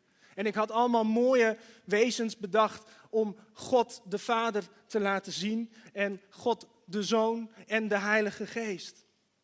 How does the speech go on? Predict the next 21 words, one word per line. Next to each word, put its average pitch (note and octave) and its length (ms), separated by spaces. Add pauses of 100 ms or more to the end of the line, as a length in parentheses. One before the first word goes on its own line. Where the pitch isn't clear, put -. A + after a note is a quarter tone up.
(2750)
En G#3 120
ik A3 80
had A3 120
ook A3 200
een G#3 240
kleine G3+ 280
personage F3+ 580
bedacht E3 480 (600)
voor F3+ 200
de E3 60
Bijbel. B2+ 360 (1600)
En F#3 120
wat A#3+ 200
schetst - 480
mijn B3+ 180
verbazing A#3+ 760
terwijl B3+ 280
ik B3+ 120
dat F3+ 200
boek C4+ 240
schrijf? A#3 560